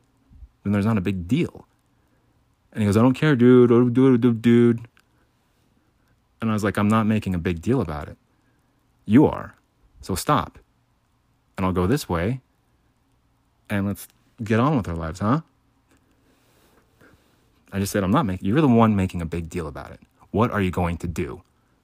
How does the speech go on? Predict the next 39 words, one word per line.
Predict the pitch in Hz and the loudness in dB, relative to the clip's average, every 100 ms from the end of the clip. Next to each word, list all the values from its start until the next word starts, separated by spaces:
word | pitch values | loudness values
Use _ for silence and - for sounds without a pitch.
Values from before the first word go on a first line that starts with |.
| _ _ _ _ _ _ _ _ _ _ _ - | _ _ _ _ _ _ _ _ _ _ _ -8
Wanna | 90 | -8
fight? | 78 101 180 185 | -6 -4 -4 -6
Let's | 107 | -8
go." | - 95 - - - | -4 -6 -6 -20 -2
<laughs> | 82 104 104 | -2 -2 -8
But | 98 - | -8 -4
yeah, | 180 | -6
come | 131 143 | -2 -2
on, | 202 - | -2 -4
come | 151 | -6
here. | 135 _ _ _ _ _ _ | -6 _ _ _ _ _ _
Come | - | -6
here | 143 | -4
for | 104 | -4
a | |
second. | 87 87 82 85 _ _ _ _ _ _ _ _ _ _ _ _ _ | -6 -8 -8 -10 _ _ _ _ _ _ _ _ _ _ _ _ _
I | 90 | -2
didn't | 95 95 | 0 2
notice, | 95 110 117 - - _ _ _ _ _ _ _ - | 2 2 2 -2 -14 _ _ _ _ _ _ _ -8
maybe | 98 101 | -2 -2
I | |
was | 90 | -2
nervous, | 87 107 117 123 - - - | 0 0 0 -2 -6 -12 -10
maybe | 101 92 | -6 -4
it | 92 | -4
was | 92 | -6
just | 95 90 - _ _ _ _ _ _ _ _ _ _ | -6 -8 -12 _ _ _ _ _ _ _ _ _ _
me | - 95 95 | -8 -4 -2
not | 92 92 | -2 -2
noticing | - 87 107 123 117 | -4 -4 -2 -2 -2
stuff, | - 123 - - - _ _ _ - | -2 -2 -4 -16 -20 _ _ _ -20
<laughs> | - - - - 95 | -12 -10 -8 -8 -6
or | 95 | -6
not | 95 95 90 | -2 -4 -2
being | 95 | -4
critical | - 98 98 | -2 -4 -2
of | 90 | -4
people's | - 113 87 | -2 -4 -4
faces, | - 95 110 131 143 | -4 -4 -2 -4 -4